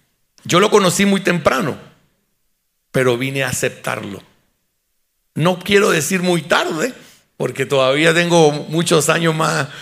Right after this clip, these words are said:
eh, de vida, eh, por delante, Dios primero. Pero lo que sí hoy me queda muy claro es que, eh, lo que dice Filipenses uno veintiuno,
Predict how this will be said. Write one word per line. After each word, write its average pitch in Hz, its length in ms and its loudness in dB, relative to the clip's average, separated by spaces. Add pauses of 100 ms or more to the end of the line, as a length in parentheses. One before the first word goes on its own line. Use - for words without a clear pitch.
(340)
eh, - 480 -8 (140)
de 127 200 -2
vida, 185 540 -2 (640)
eh, 135 120 -4
por 120 180 0
delante, 135 460 0
Dios 123 180 -2
primero. 147 440 -4 (960)
Pero 160 200 -2
lo 165 100 2
que 165 120 -2
sí 208 460 -2 (400)
hoy 170 420 2
me 147 180 -2
queda 156 200 -2
muy 160 180 -4
claro 143 380 -4 (680)
es 127 120 -6
que, - 320 -6 (840)
eh, 113 480 -4 (1300)
lo 117 120 -6
que 117 160 -4
dice 131 360 -2
Filipenses 139 680 -4
uno 143 240 -2
veintiuno, 135 600 -4